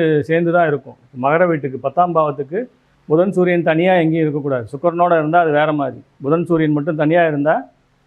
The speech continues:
பத்தாம் பாவம் என்று சொல்லப்பட்ட ஜீவன பாவத்துக்கு பாதிப்பை தரும். உங்க லக்னத்துக்கு அது எத்தனாவது பாவமா வருதோ அது சார்ந்த பாதிப்பையும் தரும். ரெண்டையுமே நீங்க என்ன பண்ணிக்கணும்? காலபுருஷனுக்கும் சொல்லணும்,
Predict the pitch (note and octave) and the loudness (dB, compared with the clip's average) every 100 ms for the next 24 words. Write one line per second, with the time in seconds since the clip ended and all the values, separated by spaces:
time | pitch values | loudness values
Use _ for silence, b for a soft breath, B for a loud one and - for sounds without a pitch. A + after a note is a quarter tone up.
0 | _ _ - - F3 F3 E3 D#3+ D3+ C3+ | _ _ -8 -2 0 4 2 2 -2 -2
1 | C#3+ C#3 C#3 B2+ E3 E3+ D3 C#3+ C#3 C#3+ | -4 -4 -4 -2 0 0 0 0 -2 -6
2 | C#3 C3+ C#3+ C#3 B2+ B2+ B2 - _ _ | -2 -2 -2 -6 -8 -8 -10 -14 _ _
3 | _ - C#3+ C#3 D3 G3 F#3+ F#3 E3+ D3+ | _ -4 0 2 2 2 2 2 2 2
4 | E3+ E3+ E3 D#3 D3+ D3 C#3 C3+ A3+ D#3 | 2 2 2 0 0 0 -2 0 0 0
5 | F3 F#3+ F#3+ F#3 F3 D#3 C#3+ D3+ B2+ A#2 | 0 0 0 2 0 0 -4 -8 -8 -12
6 | - _ B2+ C#3+ F3 F3 F#3 E3 D#3+ F3 | -18 _ -4 0 2 2 0 0 0 -2
7 | E3 D3 A#2+ A#2 _ _ _ _ - C#3+ | -2 -6 -8 -14 _ _ _ _ 0 2
8 | E3+ E3 D#3+ E3 F3+ E3+ D#3 D3+ F#3+ | 2 0 0 0 0 2 2 2 0